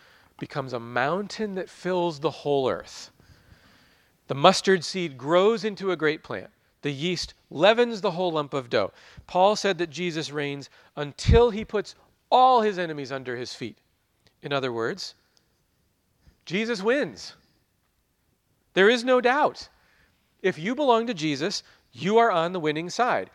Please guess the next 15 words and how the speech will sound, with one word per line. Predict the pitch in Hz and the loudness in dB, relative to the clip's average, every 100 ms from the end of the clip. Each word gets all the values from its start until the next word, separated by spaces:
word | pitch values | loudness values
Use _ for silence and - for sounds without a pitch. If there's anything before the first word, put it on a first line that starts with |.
| - - | -20 -14
And | 160 | -12
here's | 151 214 233 | -6 -6 -2
why | 262 | 0
that's | 226 185 233 | 0 0 -4
important. | 226 277 294 139 - _ _ _ _ - - | -6 -4 -4 -8 -18 _ _ _ _ -20 -6
When | 175 180 | -2 0
you | 202 | -2
consider | - 233 - 254 247 | -2 -6 -4 -2 -2
the | 226 220 | 0 2
enemies | 240 226 196 | 2 0 -2
of | 196 | -4
Christ | - 220 214 - | 0 2 2 0
that | 196 185 | -4 -2
we | 175 180 | -4 -4
face, | - 175 104 - - | -2 -2 -2 -8 -10